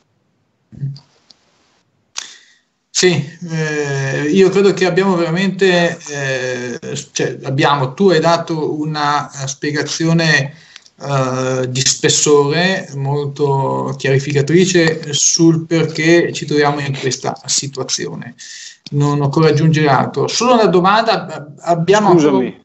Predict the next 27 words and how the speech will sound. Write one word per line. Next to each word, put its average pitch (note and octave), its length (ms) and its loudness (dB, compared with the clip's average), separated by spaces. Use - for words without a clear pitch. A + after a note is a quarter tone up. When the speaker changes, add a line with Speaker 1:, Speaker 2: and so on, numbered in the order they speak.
Speaker 1:
un G3+ 100 -4
Speaker 2:
perdonami E3+ 400 4
Speaker 1:
minuto. E3 140 0
Speaker 2:
una - 40 -2
cosa, D3 280 0
poi D3 120 -4
ti D3 80 -6
faccio C#3 280 -8
fare C3+ 220 -8
la C3 40 -4
domanda. A#2 540 -6
E D3 160 -2
non C#3+ 180 2
so, - 220 -6
non D3+ 160 0
ho E3 100 0
toccato F3+ 400 -2
neanche E3 320 -6
la D3+ 100 -6
situazione C#3 540 -6
internazionale, C3 960 -2
perché A2 240 -12
in A2 100 -12
America B2 420 -2
sta G#2 160 -10
succedendo A2+ 640 -4
comunque, C#3 920 4